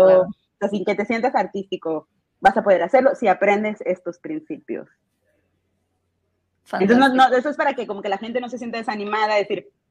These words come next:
Speaker 2: "Ay,
Speaker 1: Claro.
Speaker 2: bueno, no,
Speaker 1: <laughs>
Speaker 2: pero yo, es que yo ni siquiera palitos y bolitas sé hacer". No, o sea, no te preocupes, aprende los principios y aplícalos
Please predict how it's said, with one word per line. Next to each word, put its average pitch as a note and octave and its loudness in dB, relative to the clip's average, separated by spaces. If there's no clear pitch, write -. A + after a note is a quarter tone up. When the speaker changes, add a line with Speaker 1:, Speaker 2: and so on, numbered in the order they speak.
Speaker 2:
"Ay, - -
Speaker 1:
Claro. F#3+ 2
Speaker 2:
bueno, G#3 -2
no, - -
Speaker 1:
<laughs> G3 0
Speaker 2:
pero F#3 0
yo, F#3+ 4
es F#3+ 0
que G#3 -6
yo F#3+ -4
ni G3 -8
siquiera F#3+ 0
palitos G3 -2
y G#3+ -6
bolitas F3+ -6
sé D3+ -8
hacer". F#3+ -4
No, C4+ -4
o G3 -6
sea, F3 -8
no G#3+ -6
te C4 -6
preocupes, D4 -2
aprende B3 0
los D#4 0
principios A#3+ -6
y G3 0
aplícalos D4 0